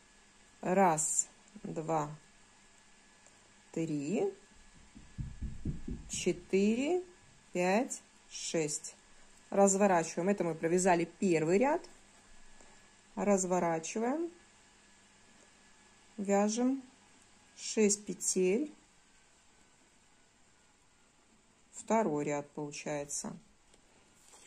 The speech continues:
Вот третий ряд. И так далее до восьмого ряда. И, э, вот таким образом мы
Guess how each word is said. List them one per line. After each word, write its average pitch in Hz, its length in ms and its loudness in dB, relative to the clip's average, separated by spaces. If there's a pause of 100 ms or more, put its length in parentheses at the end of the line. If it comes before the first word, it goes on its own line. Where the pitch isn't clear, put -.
(420)
Вот 160 480 -10 (100)
третий 226 440 2
ряд. 285 300 2 (1400)
И 214 120 2
так 175 280 0
далее 233 360 4
до 196 220 4
восьмого 180 500 2
ряда. 151 340 0 (2500)
И, 320 200 10
э, 214 260 6
вот 226 180 4
таким 247 320 6
образом 240 420 6
мы 277 400 6